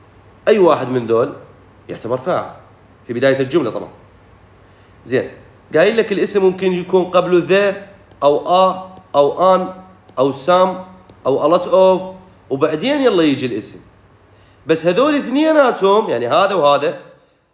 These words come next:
اثنيناتهم نعتبرهم شنو؟ نعتبرهم فاعل. راح تقول: "لحظة أستاذ، أنت قلت لي أول عنصر من عناصر الجملة، يعني المفروض هذا هو الفاعل."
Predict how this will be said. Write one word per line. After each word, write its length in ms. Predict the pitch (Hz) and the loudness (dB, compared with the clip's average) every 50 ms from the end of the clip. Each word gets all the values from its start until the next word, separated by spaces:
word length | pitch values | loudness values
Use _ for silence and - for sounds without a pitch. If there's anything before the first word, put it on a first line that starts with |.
| _ _ _ | _ _ _
اثنيناتهم 400 | - 170 202 196 185 170 - 160 | -6 -4 -2 0 -2 -2 -2 -4
نعتبرهم 400 | 151 143 - - 160 165 156 147 | -8 -8 -6 -6 -4 -4 -4 -4
شنو؟ 240 | - 151 151 147 147 | -6 -6 -6 -6 -6
نعتبرهم 400 | 135 131 127 117 113 123 139 139 | -8 -8 -8 -8 -8 -8 -8 -8
فاعل. 300 | - 127 110 101 90 85 - - _ _ _ _ _ _ _ _ _ _ _ _ _ _ _ _ _ _ _ - | -8 -8 -8 -8 -8 -14 -20 -20 _ _ _ _ _ _ _ _ _ _ _ _ _ _ _ _ _ _ _ -20
راح 80 | 90 | -14
تقول: 200 | 101 107 117 - | -10 -8 -8 -6
"لحظة 220 | 131 - - 175 156 | -6 -8 -6 -6 -8
أستاذ، 380 | 127 - - 107 113 120 - - - - _ _ _ _ _ _ _ _ _ _ _ _ _ _ _ _ _ - | -8 -8 -8 -6 -6 -6 -6 -8 -12 -20 _ _ _ _ _ _ _ _ _ _ _ _ _ _ _ _ _ -8
أنت 180 | 123 139 151 - | -6 -6 -2 -2
قلت 240 | 180 165 165 160 139 | -2 -2 -4 -6 -4
لي 340 | 127 123 120 120 - - _ _ _ _ _ _ _ _ _ _ - | -6 -6 -6 -6 -10 -18 _ _ _ _ _ _ _ _ _ _ -2
أول 320 | 110 139 151 170 180 170 | 0 2 4 4 4 2
عنصر 340 | 160 - 180 175 - 190 180 | 2 0 -2 -4 -2 -4 -2
من 100 | 165 151 | -2 -2
عناصر 360 | - 131 127 139 151 151 165 | 0 0 0 0 0 0 -2
الجملة، 440 | 147 127 113 120 113 104 98 95 92 101 - | -4 -4 -4 -6 -6 -6 -6 -10 -14 -14 -12
يعني 200 | - 117 120 139 | -8 -6 -4 -2
المفروض 320 | 147 151 160 151 175 196 175 | 0 0 0 0 -2 -2 0
هذا 240 | 165 196 202 180 | 2 2 2 2
هو 160 | 156 175 170 143 | 2 2 0 0
الفاعل." 460 | 113 - 113 104 98 98 90 - | 0 -2 -4 -4 -4 -6 -10 -18